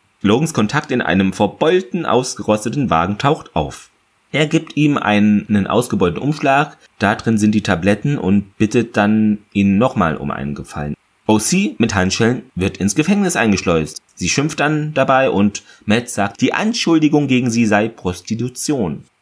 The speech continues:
Max wacht auf in einem Bett. Ein blondes Mädchen kommt herein, sagt, sie sei im Haus des Gefängnisdirektors und ja, dieses Mädchen stellt sich als Maria vor.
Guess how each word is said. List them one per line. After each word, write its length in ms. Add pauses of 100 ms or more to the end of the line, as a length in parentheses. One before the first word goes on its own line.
(200)
Max 360
wacht 340
auf 480
in 320
einem 300
Bett. 400
Ein 220
blondes 460
Mädchen 440
kommt 300
herein, 500 (160)
sagt, 320
sie 140
sei 200
im 160
Haus 240
des 220
Gefängnisdirektors 1200
und 320
ja, 220
dieses 220
Mädchen 260
stellt 300
sich 180
als 320
Maria 380
vor. 380